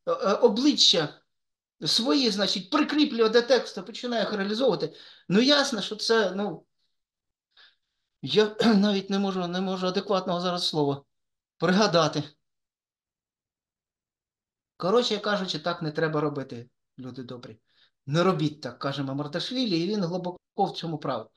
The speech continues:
Бо, бо це, бо це важко як для критика насправді. Критик може думати, що це йому, е, нічим, значить, не загрожує, а це не так. Загрожує і дуже сильно.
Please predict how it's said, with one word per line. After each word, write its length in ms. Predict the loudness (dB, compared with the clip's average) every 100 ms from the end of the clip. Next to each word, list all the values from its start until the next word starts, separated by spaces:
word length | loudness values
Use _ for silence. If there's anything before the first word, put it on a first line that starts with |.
| _ -20 -20 -20 -20 -20 -20 0
Бо, 240 | 8 8
бо 160 | 8 4
це, 400 | 6 6 6 6
бо 100 | 2
це 180 | 4 4
важко 400 | 4 2 0 2
як 220 | 4 4
для 120 | 0
критика 440 | -2 -2 -2 -2 -2
насправді. 680 | -4 -2 0 0 0 -4
Критик 340 | -2 -2 -2 -2
може 220 | -2 -2
думати, 360 | -4 -4 -4 -6
що 140 | -8
це 280 | -6 -2 0
йому, 680 | 0 -2 0 0 -2 -6 -4
е, 280 | -2 0 0
нічим, 540 | 0 0 2 2 0
значить, 420 | 0 -2 -4 -6
не 80 | -4
загрожує, 720 | 0 2 4 2 2 0 0
а 80 | -4
це 200 | -6 -6
не 120 | -4
так. 420 | 0 0 0 -6 _ _ _ _ _ _ _ _ _ _ _ _ -10
Загрожує 680 | -2 0 2 2 0 -4 -4
і 120 | -6
дуже 240 | -4 -4 -4
сильно. 280 | -10 -12